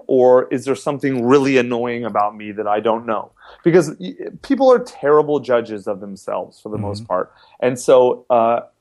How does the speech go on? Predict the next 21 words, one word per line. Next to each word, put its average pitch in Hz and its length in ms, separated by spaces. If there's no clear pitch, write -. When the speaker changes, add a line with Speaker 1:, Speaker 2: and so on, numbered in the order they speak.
Speaker 1:
you 139 260
need 156 280
to - 260
ask 117 320
other 117 200
people, 190 500
or 127 340
if 156 180
you're 190 120
not 226 160
emotionally 185 480
intelligent 143 480
enough 139 180
to 135 60
be 131 140
able 127 160
to 120 80
read 131 500
other 147 240
people, 185 560
uh, 123 160